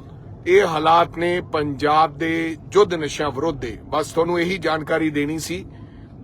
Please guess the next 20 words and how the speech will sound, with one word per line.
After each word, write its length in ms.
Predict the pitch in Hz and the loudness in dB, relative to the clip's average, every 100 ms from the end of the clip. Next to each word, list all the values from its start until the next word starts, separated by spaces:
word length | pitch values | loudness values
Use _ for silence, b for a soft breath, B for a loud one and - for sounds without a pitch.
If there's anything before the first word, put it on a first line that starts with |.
| - | -8
ਕਿ 100 | 156 | -2
ਇਹ 200 | 175 185 | 2 2
ਸਰਕਾਰ 600 | 170 170 151 147 147 151 | 2 -2 0 0 2 2
ਦਾ 200 | 151 170 | 4 2
ਜਿਹੜਾ 280 | 156 160 165 | 2 0 0
ਯੁੱਧ 360 | 143 156 202 180 | 0 2 2 0
ਸੀਗਾ, 480 | 160 156 147 143 - | -6 -2 0 0 -2
ਉਹ 280 | 170 170 | 0 0
ਨਾਕਾਮਯਾਬ 1000 | 160 135 139 117 147 151 156 151 156 151 | 0 -2 -2 0 0 0 0 4 4 2
ਹੋ 200 | 123 135 | -2 -4
ਗਿਆ 220 | 135 147 | 0 2
ਹੈ, 140 | 147 147 | 2 -2
ਉਹਦੀ 340 | 147 147 151 | -4 -4 -2
ਫੂਕ 340 | 156 147 139 113 | -4 -4 -6 -6
ਨਿਕਲ 280 | 117 123 | -10 -10
ਗਈ 240 | 110 98 87 | -10 -12 -12
ਹੈ 100 | - | -12
ਔਰ 120 | 131 131 | -8 -4
ਪੰਦਰਾਂ 480 | 151 151 160 175 | -2 -2 2 2
ਲੋਕ 420 | 160 143 143 135 | 2 0 0 -6